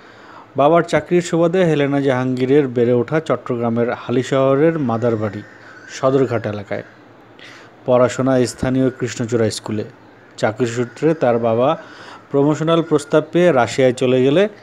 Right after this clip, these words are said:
মায়ের সঙ্গে গ্রামের বাড়ি ফিরে যান হেলেনা। অষ্টম শ্রেণীতে পড়া অবস্থায় জাহাঙ্গীর আলমের সঙ্গে তার বিয়ে হয়। নামের সঙ্গে যুক্ত হয়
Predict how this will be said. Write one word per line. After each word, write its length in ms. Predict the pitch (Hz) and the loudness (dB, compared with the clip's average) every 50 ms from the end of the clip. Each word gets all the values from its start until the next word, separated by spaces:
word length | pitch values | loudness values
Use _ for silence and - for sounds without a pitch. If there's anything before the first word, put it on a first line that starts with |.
| - - - - - - - - - | -20 -20 -20 -20 -20 -20 -20 -12 -4
মায়ের 320 | 117 120 135 151 170 175 170 - - - - | -2 2 4 4 4 2 0 -6 -16 -10 -6
সঙ্গে 400 | 151 143 131 123 120 135 156 160 | -4 -2 0 2 2 2 2 2
গ্রামের 440 | 147 127 131 127 123 127 135 139 135 | 0 0 0 2 2 2 2 2 2
বাড়ি 220 | 131 127 123 117 | 2 2 2 2
ফিরে 240 | 113 - 123 120 117 | 0 0 0 0 0
যান 180 | 113 117 110 98 | 0 0 -2 -2
হেলেনা। 440 | 104 113 113 110 104 107 101 101 - - - - - - - - - - - - - - - - - - - - | -2 0 0 0 0 -2 -4 -4 -8 -14 -20 -20 -20 -20 -20 -20 -20 -20 -20 -20 -20 -20 -20 -20 -20 -20 -8 -4
অষ্টম 300 | 139 127 - - 180 180 | -4 -4 -2 0 0 0
শ্রেণীতে 380 | 170 - 170 156 156 147 160 156 | 0 0 0 0 2 2 0 0
পড়া 240 | - 143 131 127 127 | 2 2 2 2 2
অবস্থায় 460 | 127 127 120 - - 151 156 160 151 | 0 -2 -4 -4 -2 0 0 0 0
জাহাঙ্গীর 440 | 139 131 120 117 120 139 151 151 165 | -2 -2 -2 -2 0 -2 -2 0 0
আলমের 280 | 135 131 127 127 127 | 0 0 0 0 0
সঙ্গে 500 | 117 - - 123 117 113 113 120 151 185 - - - - - - - - - - - - - - - - | -2 -2 -4 -2 -2 -2 0 0 0 0 -2 -8 -20 -20 -20 -20 -20 -20 -20 -20 -20 -20 -20 -20 -20 -4
তার 200 | - 131 127 117 | 0 0 0 0
বিয়ে 280 | 107 107 123 123 123 113 | -2 -2 0 2 2 2
হয়। 280 | 95 101 104 104 101 - - - - - - - - - - - - - - - - - - - - - | 2 0 -4 -4 -6 -10 -14 -20 -20 -20 -20 -20 -20 -20 -20 -20 -20 -20 -20 -20 -20 -20 -20 -20 -12 -4
নামের 220 | 123 123 127 131 | -2 0 0 0
সঙ্গে 340 | 117 - 135 127 127 127 123 | 0 0 0 0 2 0 0
যুক্ত 280 | 113 120 113 113 - 143 | 0 0 -4 0 -2 -2
হয় 300 | 120 131 151 180 196 | 0 2 2 2 2